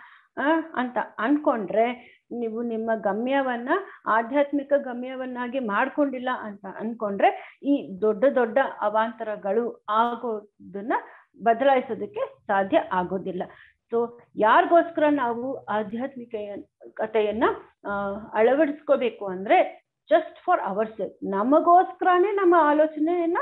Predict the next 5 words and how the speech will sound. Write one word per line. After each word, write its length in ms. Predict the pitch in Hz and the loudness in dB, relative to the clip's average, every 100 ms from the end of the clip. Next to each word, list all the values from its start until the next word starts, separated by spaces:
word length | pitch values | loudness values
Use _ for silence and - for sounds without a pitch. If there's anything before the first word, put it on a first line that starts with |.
| 571 - _ - | -4 -10 _ -8
ಬದಲು 460 | 220 226 359 - - | -6 -4 -8 -10 -8
ಮಾಡ್ಕೊಳ್ಬೇಕು. 760 | 202 180 196 180 180 175 - - _ _ _ _ _ - | -6 -2 -2 -2 -4 -8 -12 -20 _ _ _ _ _ -2
ನೀವು 180 | 320 392 | 2 2
for 120 | 339 | 4
example 840 | 302 - 359 339 294 311 311 - | 4 4 4 4 6 4 2 -2